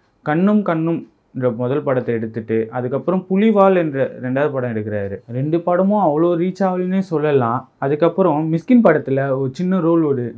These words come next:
ப்ளே பண்றாருங்க. அதுக்கப்புறம் அவருக்கு வந்து டைரக்ஷன் பக்கம் ஆசையே வரல. நடிப்பே ரொம்ப கம்ஃபர்டபுளா இருக்கு. ஏன்னா, அவர் நடிப்புலயே பேரும் புகழும் பணமும் எல்லாத்தையும் சம்பாதிச்சிட்டாங்க. "நான் டைரக்ஷன் பக்கம் போக மாட்டேன், இதோட என் ஆசையெல்லாம் நிறைவேற்றிட்டேன்"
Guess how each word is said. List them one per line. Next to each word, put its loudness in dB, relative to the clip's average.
ப்ளே -6
பண்றாருங்க. -8
அதுக்கப்புறம் 0
அவருக்கு 0
வந்து -2
டைரக்ஷன் -2
பக்கம் -8
ஆசையே -4
வரல. -4
நடிப்பே -2
ரொம்ப -4
கம்ஃபர்டபுளா -4
இருக்கு. -10
ஏன்னா, -8
அவர் 0
நடிப்புலயே 0
பேரும் 0
புகழும் -2
பணமும் -6
எல்லாத்தையும் -2
சம்பாதிச்சிட்டாங்க. -4
"நான் -6
டைரக்ஷன் 0
பக்கம் -8
போக -4
மாட்டேன், -6
இதோட -4
என் -8
ஆசையெல்லாம் -2
நிறைவேற்றிட்டேன்" -2